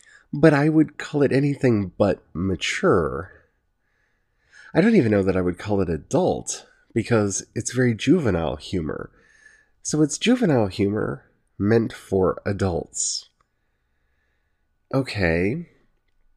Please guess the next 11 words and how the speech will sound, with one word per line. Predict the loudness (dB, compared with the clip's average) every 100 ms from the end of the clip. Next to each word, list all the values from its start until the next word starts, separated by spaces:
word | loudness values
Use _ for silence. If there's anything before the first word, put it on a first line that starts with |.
| _ _ _ -4 0
Does | 0 2
that | 0 -2 -4
automatically | -2 0 2 0 0 0
make | 0 0 0
it | -2 -2 -14 -20 _ _
better | -2 0 2 2 -2 -8 _ _ _ _ _ -10
than, | 0 2 2 0
say, | 2 2 4
a |
Steven | 0 -2 -2 0
Universe, | 0 0 0 -4 -6 -12